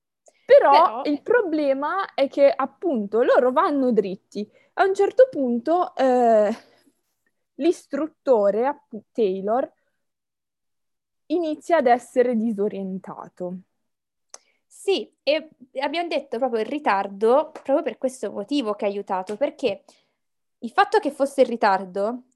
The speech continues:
Speaker 2: sono rimasti in volo nello stesso momento in cui era in volo una squadriglia successiva. Infatti,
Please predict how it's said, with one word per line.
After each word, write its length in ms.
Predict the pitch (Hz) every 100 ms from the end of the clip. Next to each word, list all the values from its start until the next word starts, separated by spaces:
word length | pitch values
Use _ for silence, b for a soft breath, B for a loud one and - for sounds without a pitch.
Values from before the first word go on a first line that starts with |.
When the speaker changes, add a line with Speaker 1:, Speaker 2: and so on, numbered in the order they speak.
| _ _ _
Speaker 2:
sono 580 | - 320 254 233 - _
rimasti 500 | 247 277 269 254 285
in 160 | 285 247
volo 340 | 269 226 240
nello 200 | 254 254
stesso 300 | 247 302 285
momento 340 | 294 262 247 269
in 80 |
cui 120 | 247 220
era 100 | 233
in 120 | 247
volo 480 | 214 208 214 233 -
una 160 | 254
squadriglia 520 | 247 - 254 214 202 208
successiva. 840 | 208 - 202 - - 170 190 190 b b b - 440
Infatti, 840 | - 220 180 - _ 208 254 254